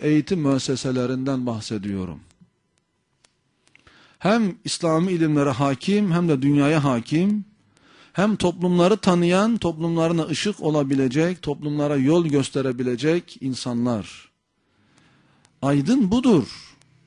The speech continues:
Yol gösterecek, milletine projeler sunabilecek, kurtuluşun projelerini sunacak ama bir taraftan da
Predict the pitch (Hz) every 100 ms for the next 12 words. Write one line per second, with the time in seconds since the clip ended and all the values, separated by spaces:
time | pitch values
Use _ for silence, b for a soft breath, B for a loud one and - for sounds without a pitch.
0 | _ _ - 135 202 214 156 143 143 135
1 | 135 147 143 147 143 135 147 185 151 147
2 | 131 143 156 175 156 135 117 123 123 185
3 | 240 - - b b b - 156 175 175
4 | 165 247 226 170 156 151 156 160 180 156
5 | 147 131 139 135 151 160 - 170 165 -
6 | 277 208